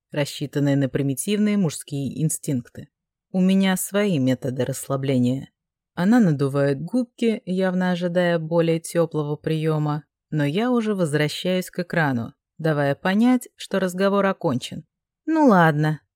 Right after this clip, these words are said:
вздыхает она наконец. «Если передумаешь, звони». Встает и уходит, покачивая бедрами. Классический финальный аккорд. Пишу еще абзац кода,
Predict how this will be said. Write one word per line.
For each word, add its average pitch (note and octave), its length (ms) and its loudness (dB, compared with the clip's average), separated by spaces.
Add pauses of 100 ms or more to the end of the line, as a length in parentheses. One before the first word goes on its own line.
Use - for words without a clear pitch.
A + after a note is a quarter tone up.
(120)
вздыхает D3 720 -4
она C#3+ 180 0
наконец. C#3 640 -4 (400)
«Если B3+ 320 2
передумаешь, B3 760 2 (140)
звони». G#3 540 2 (400)
Встает F#3 520 0
и F3 40 0
уходит, C#3 640 -6
покачивая C#3+ 640 -6
бедрами. C#3 580 -2 (160)
Классический B3 880 -6
финальный D#3 680 0
аккорд. - 460 -8 (420)
Пишу D#3 280 -4
еще A#3 340 0
абзац G#3 420 -2
кода, F#3+ 520 -2